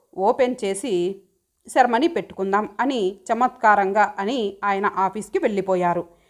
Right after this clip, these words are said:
నేను ఇంటి పనిలో పడ్డాను. ఇంతలో, "వదినగారు, వదినగారు," అంటూ అరుస్తూ హడావుడిగా ఇంట్లోకి వచ్చింది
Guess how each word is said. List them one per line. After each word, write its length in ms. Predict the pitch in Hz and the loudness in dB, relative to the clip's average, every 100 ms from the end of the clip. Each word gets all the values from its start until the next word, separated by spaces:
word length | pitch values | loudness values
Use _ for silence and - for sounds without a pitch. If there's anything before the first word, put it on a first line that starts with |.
| _ - | _ -6
నేను 240 | 294 370 370 | 2 4 4
ఇంటి 280 | 247 247 | 2 -4
పనిలో 300 | 330 247 214 | -2 -2 0
పడ్డాను. 460 | 339 185 156 175 - - - | 0 -2 -2 -4 -4 -8 -10
ఇంతలో, 500 | 240 240 262 254 180 - _ 208 | -6 0 4 4 4 -2 _ -4
"వదినగారు, 640 | 233 311 311 311 370 440 - | 0 2 4 4 4 0 -6
వదినగారు," 640 | 208 269 285 294 311 339 | -2 0 4 4 4 0
అంటూ 460 | 220 220 254 196 165 - | -2 -4 -4 -4 -6 -2
అరుస్తూ 520 | 202 220 - 339 453 - - | -2 -2 -6 -4 -4 -4 4
హడావుడిగా 520 | 226 349 302 214 220 | 6 6 4 0 -2
ఇంట్లోకి 480 | 262 208 185 226 226 | -2 -4 -4 -4 -4
వచ్చింది 420 | 185 - 185 208 | -10 -6 -6 0